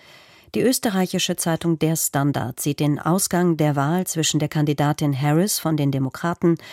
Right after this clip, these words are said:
und dem republikanischen Kandidaten Trump wieder als offen an. An Enthusiasmus und Begeisterung mangelt es nicht. Seit der Personalrochade an der Spitze wird Harris von einer gewaltigen Welle der Euphorie getragen.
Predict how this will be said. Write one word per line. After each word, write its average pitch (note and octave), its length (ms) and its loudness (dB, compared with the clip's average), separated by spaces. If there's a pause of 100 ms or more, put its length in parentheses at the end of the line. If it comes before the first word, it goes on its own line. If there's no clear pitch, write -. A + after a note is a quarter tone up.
(120)
und G3 220 -2
dem F3+ 180 4
republikanischen F#3 840 -2
Kandidaten D#3 540 -2
Trump F#3+ 460 -2
wieder E3+ 400 0
als F3+ 340 -2
offen D3+ 380 0
an. C3+ 320 -10 (1000)
An G3 300 2
Enthusiasmus B3 800 0
und C#4+ 160 0
Begeisterung G3+ 680 0
mangelt F#3+ 320 0
es G#3+ 200 -6
nicht. - 380 -10 (540)
Seit G#3+ 240 2
der B3 60 4
Personalrochade G3 1300 2
an E3 80 0
der D3+ 100 -2
Spitze F#3+ 760 -2
wird F#3+ 220 -2
Harris F3+ 420 0
von F#3+ 200 -2
einer E3+ 380 2
gewaltigen F#3 560 0
Welle F3+ 240 2
der - 180 -2
Euphorie D3+ 480 0
getragen. - 600 -6